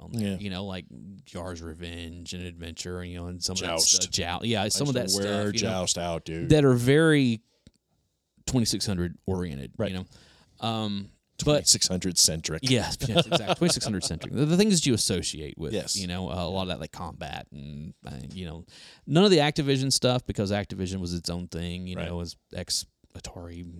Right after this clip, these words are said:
Speaker 1: workers who got mad for not getting paid royalties for their work, and they went and formed Activision and put out a bunch of really good games.
Speaker 2: Yeah.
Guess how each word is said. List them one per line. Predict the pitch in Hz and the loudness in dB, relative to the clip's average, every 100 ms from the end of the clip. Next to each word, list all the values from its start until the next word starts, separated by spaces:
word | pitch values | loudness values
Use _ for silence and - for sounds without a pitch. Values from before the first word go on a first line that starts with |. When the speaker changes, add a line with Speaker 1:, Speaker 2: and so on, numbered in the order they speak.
| - - - - - - - _ _ _ - | -18 -20 -20 -20 -20 -20 -20 _ _ _ -18
Speaker 1:
workers | 95 90 85 - 85 85 | -12 -6 -6 -4 -6 -4
who | - 87 | -4 -4
got | 87 82 90 90 92 - | -4 -6 -8 -14 -18 -16
mad | 90 87 87 87 | -10 -8 -6 -8
for | 85 | -8
not | 87 85 | -8 -8
getting | 85 87 | -10 -8
paid | 82 85 | -8 -8
royalties | 85 90 90 - 85 | -10 -8 -8 -10 -10
for | - 85 | -10 -10
their | 87 87 _ _ - - - 85 | -12 -14 _ _ -20 -20 -16 -12
work, | 92 87 87 - | -6 -4 -4 -6
and | 85 92 | -8 -6
they | 90 | -6
went | 92 90 | -6 -6
and | - | -8
formed | 85 90 | -8 -8
Activision | 85 87 - 82 90 95 - - _ | -10 -12 -12 -10 -10 -10 -14 -20 _
and | 104 - | -20 -14
put | - | -12
out | 82 | -12
a | |
bunch | 82 85 - | -14 -16 -14
of | |
really | 85 85 | -14 -14
good | - 85 | -16 -14
games. | 82 - - - | -14 -14 -10 -6
Speaker 2:
Yeah. | 214 | -6